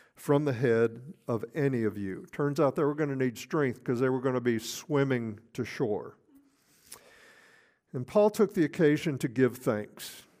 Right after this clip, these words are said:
And when we read this, this is not a witnessing technique. It was a testimony, but this was Paul being Paul. He was a disciple, so he gave thanks in all things. And so he gave thanks for the food that they were going to eat.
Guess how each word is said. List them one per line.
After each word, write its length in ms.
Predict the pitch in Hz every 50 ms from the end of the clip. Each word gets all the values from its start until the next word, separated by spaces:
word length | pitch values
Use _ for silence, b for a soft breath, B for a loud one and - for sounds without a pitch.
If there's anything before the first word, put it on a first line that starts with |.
| _ _
And 160 | - 123 123
when 140 | 127 131 139
we 80 | 147 151
read 280 | 160 185 214 226 208
this, 260 | 170 151 127 120 - -
this 200 | 196 185 - -
is 140 | 185 -
not 160 | 208 190 185 180
a 60 | 170
witnessing 600 | 156 156 180 185 165 156 151 135 - 165 123 113
technique. 680 | - - 139 117 - 135 131 120 104 104 - - - - _ _ _ _ _
It 140 | - 151 147
was 220 | 156 165 180 175 220
a 60 | 202
testimony, 760 | 202 - 196 185 170 - - - 143 123 117 120 117 113 117
but 200 | 113 123 131 -
this 180 | 202 196 196 -
was 140 | 196 -
Paul 360 | - - - 185 170 170 175 160
being 280 | 147 175 170 160 156
Paul. 340 | - - 185 175 170 151 127
He 120 | 120 160
was 200 | 180 165 170 156
a 80 | 160 151
disciple, 640 | 131 147 147 - - 170 180 202 190 - 139 131 113
so 220 | - - 147 131
he 40 | 131
gave 300 | 131 156 147 147 147 143
thanks 400 | - 170 156 170 180 170 - -
in 120 | 151 135
all 300 | 131 - 156 165 175 175
things. 600 | 175 175 - 151 120 107 104 101 - - - - b b b b b b b b b
And 80 | b 147
so 140 | - 165 151
he 60 | 156
gave 220 | 151 170 151 143
thanks 440 | - - - 202 190 196 185 151 -
for 180 | - - 175 151
the 120 | 135 147
food 340 | 143 - 190 160 165 165 139
that 140 | 127 123 -
they 140 | - 139 127
were 120 | 120 123
going 360 | 110 107 120 113 113 107 104
to 200 | - - - -
eat. 180 | 123 107 98 -